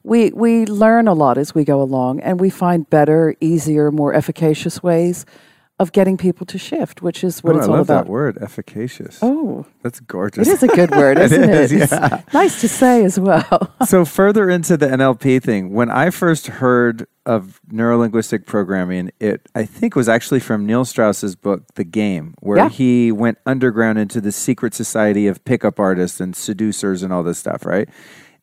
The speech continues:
Speaker 2: And in that book, N L P, at times, not always, but seemed to be used for, I don't wanna say evil, like,
Speaker 1: <laughs>
Speaker 2: use your powers for good or evil, but for lack of a
Speaker 1: Mm.
Speaker 2: better term, just to, you know, overemphasize it,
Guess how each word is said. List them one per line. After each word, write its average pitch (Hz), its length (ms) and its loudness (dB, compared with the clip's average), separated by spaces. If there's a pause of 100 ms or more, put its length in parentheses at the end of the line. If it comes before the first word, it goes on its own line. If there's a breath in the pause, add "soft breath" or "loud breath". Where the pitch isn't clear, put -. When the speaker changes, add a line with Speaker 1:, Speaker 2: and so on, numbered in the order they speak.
(140)
Speaker 2:
And 110 420 -2 (720)
in 147 260 2
that 117 240 0
book, 151 400 0 (200)
N 127 160 0
L 123 180 2
P, 117 580 -2 (300)
at 190 200 -4
times, 151 440 -2
not 143 180 0
always, 123 380 0
but 120 160 -4
seemed 175 340 -4
to 180 100 -2
be 135 120 -4
used 120 360 0
for, 104 460 0 (600 loud breath)
I 139 40 -8
don't 131 80 -2
wanna 107 120 -2
say 113 160 -2
evil, 107 640 0
like, 107 280 2
Speaker 1:
<laughs> - 0 -
Speaker 2:
use 117 260 2
your 117 140 4
powers 120 400 2
for 127 120 -2
good 113 200 4
or 113 60 4
evil, 120 260 2
but 113 160 0
for 151 120 0
lack 156 180 4
of - 60 2
a 123 60 2
Speaker 1:
Mm. 98 40 -2
Speaker 2:
better 113 220 4
term, 113 300 0
just 104 160 -6
to, 101 180 0
you 101 100 -2
know, 95 120 -2
overemphasize 110 800 0
it, 104 100 0